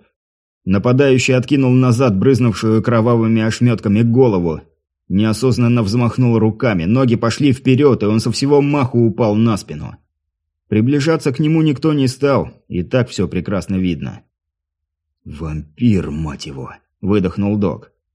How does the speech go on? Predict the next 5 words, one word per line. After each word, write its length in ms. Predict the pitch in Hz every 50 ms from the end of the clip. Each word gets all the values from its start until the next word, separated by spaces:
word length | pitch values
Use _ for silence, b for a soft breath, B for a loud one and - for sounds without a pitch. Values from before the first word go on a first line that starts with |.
| _ _ _ _ _ _ _ _ _ _
"Причём 560 | - 90 107 110 107 - 127 127 135 139 143
развитый", 840 | 139 139 135 135 127 127 143 147 127 127 113 87 82 73 - _ _ _
поддержал 560 | - 95 101 95 110 110 104 98 110 104 98
его 260 | 92 92 98 98 98 98
Энрико. 640 | 107 110 113 104 95 78 67 85 71 62 - -